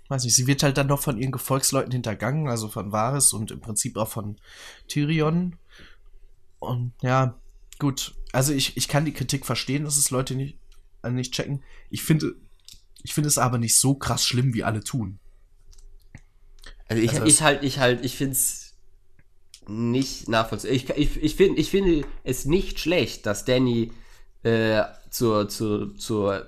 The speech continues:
Speaker 2: Bösewichtin gemacht wird. Aber ich finde, da hätte man sich ein bisschen mehr Zeit geben lassen sollen.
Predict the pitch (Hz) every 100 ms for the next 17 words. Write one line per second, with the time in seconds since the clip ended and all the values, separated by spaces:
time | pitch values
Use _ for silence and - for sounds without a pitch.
0 | - 131 156 139 120 117 104 101 101 -
1 | - - 123 120 175 180 156 143 - 147
2 | 147 - 120 123 160 131 - 147 170 -
3 | 131 110 101 101 110 110 - 104